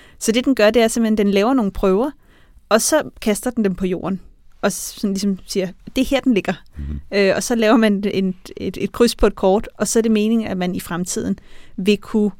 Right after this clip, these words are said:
Speaker 1: indsamle, øh, de her prøver også med senere missioner.
Speaker 2: Mhm.
Speaker 1: Øh, lige nu er der blevet indsamlet atten prøver, hvoraf to af dem er blevet efterladt på overfladen. Øh, det er ret fedt. Jeg var inde sådan og nørde lidt med det, at nasa,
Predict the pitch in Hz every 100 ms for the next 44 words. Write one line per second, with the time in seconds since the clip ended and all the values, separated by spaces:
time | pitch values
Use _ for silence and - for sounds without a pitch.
0 | - - 196 - 196 - 180 147 - -
1 | 196 190 190 190 196 208 - - 202 196
2 | - - - - 185 185 180 165 - 180
3 | 180 - 175 170 175 - - - - 82
4 | 73 - - - - 190 208 202 202 247
5 | 294 285 - 220 208 202 196 - 202 -
6 | 196 - - - 220 330 - 226 262 269
7 | - - - - 202 190 185 - 294 247
8 | 262 254 - - 208 208 190 - 208 185
9 | - - 160 185 - 165 175 - - -
10 | - - 185 175 175 196 - - - 220
11 | 196 - - 269 - - 202 208 226 240
12 | 240 220 196 196 233 220 214 202 226 208
13 | - 202 214 233